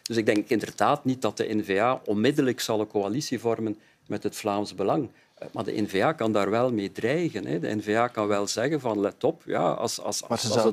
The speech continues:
Speaker 2: het
Speaker 1: blokkeert, als de, als de Franstaligen niets willen veranderen,
Speaker 2: Ja.
Speaker 1: ja, dan houden wij dat wel achter de hand, die Vlaams nationale meerderheid,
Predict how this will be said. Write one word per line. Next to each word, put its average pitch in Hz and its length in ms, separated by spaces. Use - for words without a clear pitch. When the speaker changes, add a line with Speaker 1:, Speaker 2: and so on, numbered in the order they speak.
Speaker 2:
het - 0
Speaker 1:
blokkeert, 123 500
als 120 140
de, 113 80
als 110 160
de 107 180
Franstaligen 120 1000
niets 139 240
willen 117 260
veranderen, 165 560
Speaker 2:
Ja. 110 100
Speaker 1:
ja, 127 220
dan 120 160
houden 123 360
wij 120 140
dat 107 140
wel 135 240
achter 110 360
de 101 80
hand, 143 420
die 123 140
Vlaams 117 260
nationale 107 520
meerderheid, 101 680